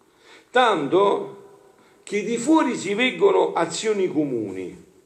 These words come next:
Dice, "Ma che sta facendo? Sta facendo niente di eccezionale." Ma se si toglie il velo dell'umano volere, si trova rinchiusa la virtù operatrice dell'azione divina.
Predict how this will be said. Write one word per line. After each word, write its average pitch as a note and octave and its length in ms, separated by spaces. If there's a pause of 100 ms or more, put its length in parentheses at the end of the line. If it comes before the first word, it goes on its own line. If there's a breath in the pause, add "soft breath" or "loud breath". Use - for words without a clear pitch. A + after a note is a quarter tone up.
(580)
Dice, - 160
"Ma - 120
che F3 80
sta - 160
facendo? A#2 240
Sta C3 100
facendo D3 240
niente D3+ 200
di C#3+ 100
eccezionale." - 800 (840 loud breath)
Ma C#3+ 320
se C4+ 220
si G3+ 180
toglie B3 300
il F#3+ 100
velo B3 260
dell'umano F#3+ 560
volere, D#3 720 (800 loud breath)
si C#4 260
trova D#3 520
rinchiusa A#3+ 1160 (320)
la G#3+ 200
virtù B3 400
operatrice A3+ 680
dell'azione A3 540
divina. D#3 480